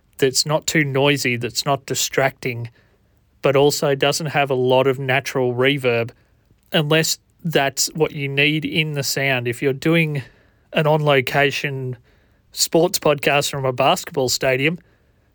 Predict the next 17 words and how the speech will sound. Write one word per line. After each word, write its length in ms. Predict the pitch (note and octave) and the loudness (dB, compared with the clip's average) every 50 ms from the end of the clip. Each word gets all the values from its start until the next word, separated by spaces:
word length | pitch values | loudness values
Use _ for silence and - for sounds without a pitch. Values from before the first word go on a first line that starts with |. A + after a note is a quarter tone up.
| _ _ _ - | _ _ _ -2
obviously 420 | D3+ D3 D3 C3+ - - D3+ C3+ | -2 0 0 -2 -2 -2 -2 -2
you 140 | C3 C3 C3 | -2 -4 -2
want 380 | B2+ C3 D3 D3+ C#3+ C3+ - - _ _ _ _ _ _ _ | 0 2 2 2 0 -2 -8 -14 _ _ _ _ _ _ _
some 260 | - - - E3+ D3 C#3 | -10 -2 -2 -2 0 0
of 80 | C3 | 0
that 160 | C3+ C3 - | 0 0 0
reverb 440 | - C3+ D3+ F3 F3+ D3+ C#3+ C3 B2+ | 2 2 2 2 4 2 2 2 2
because 280 | C#3 C#3 - - C#3 - | 0 -4 -4 -4 -2 0
that 220 | - D3 C#3 - - | 0 0 0 0 -4
space 460 | - - - D3+ C#3 C#3 C3+ - - | -8 -4 -2 0 0 2 0 -2 -4
naturally 580 | D3 C3 C3 C3+ C#3+ - - - C#3+ C#3 C3 | -4 -2 0 -2 -2 -2 -2 -2 0 0 0
has 260 | B2 - D3+ C#3 B2+ - | 2 2 0 0 0 -2
a 60 | C3 | -6
massive 380 | C3 C3 C3 B2+ - - B2+ | -4 -2 -2 -2 -2 -4 -6
amount 320 | B2 A#2+ B2 B2+ B2 B2 A#2 | -6 -4 -4 -2 -2 -2 -4
of 80 | A2+ | -4
reverb. 500 | A#2+ B2 B2+ C3 A#2+ G#2+ A2 G2+ F#2+ - | -2 0 0 0 0 -2 -4 -6 -6 -10